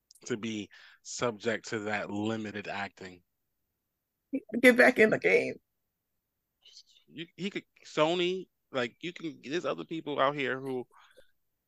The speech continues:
Speaker 1: can pick him up. If, if
Speaker 2: It's not
Speaker 1: Marvel don't
Speaker 2: Tyler.
Speaker 1: want him, what about D-, uh, oh, Marvel owns D C, don't they?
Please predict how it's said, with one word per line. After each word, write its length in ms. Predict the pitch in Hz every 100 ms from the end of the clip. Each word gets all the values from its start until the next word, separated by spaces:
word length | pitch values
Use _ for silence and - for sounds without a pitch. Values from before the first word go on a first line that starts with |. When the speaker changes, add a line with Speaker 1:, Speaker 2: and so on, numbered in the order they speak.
| _ 131
Speaker 1:
can 80 |
pick 240 | 117 147 -
him 140 | 110
up. 300 | 143 113 - _ _ _ _ -
If, 200 | 120 104
if 60 | 110
Speaker 2:
It's 200 | 123 117
not 80 |
Speaker 1:
Marvel 260 | 135 185 180
don't 160 | 156 151
Speaker 2:
Tyler. 140 | 147
Speaker 1:
want 140 | 151
him, 80 | 151
what 100 | 165
about 260 | 185 170 160
D-, 240 | 180 165
uh, 240 | - 147 95
oh, 280 | 127 117 107
Marvel 400 | 123 139 135 117
owns 260 | 123 123 117
D 180 | 117
C, 220 | 117 120 101
don't 260 | 107 104
they? 180 | 92 90